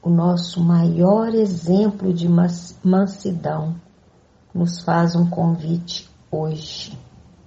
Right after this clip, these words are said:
Diz assim a palavra do Senhor em Mateus onze, vinte e oito, é o nosso último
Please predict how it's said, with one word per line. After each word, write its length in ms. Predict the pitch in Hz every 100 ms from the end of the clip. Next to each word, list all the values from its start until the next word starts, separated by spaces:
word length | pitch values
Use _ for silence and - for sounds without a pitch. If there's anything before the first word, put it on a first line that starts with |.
| - - - - - - _
Diz 240 | 175 185 180
assim 420 | 180 - 196 190
a 60 | 180
palavra 520 | 175 170 175 180 175
do 120 | 170
Senhor 720 | - - 185 165 170 175 180
em 100 | 170
Mateus 760 | 170 165 160 - 175 175 175 170
onze, 480 | 165 180 180 170 160
vinte 480 | 160 196 208 - 190
e 60 |
oito, 640 | 165 170 170 170 - - - - _ _ - - -
é 40 |
o 140 | 175 165
nosso 420 | 165 175 - 180
último 500 | 175 202 202 - 175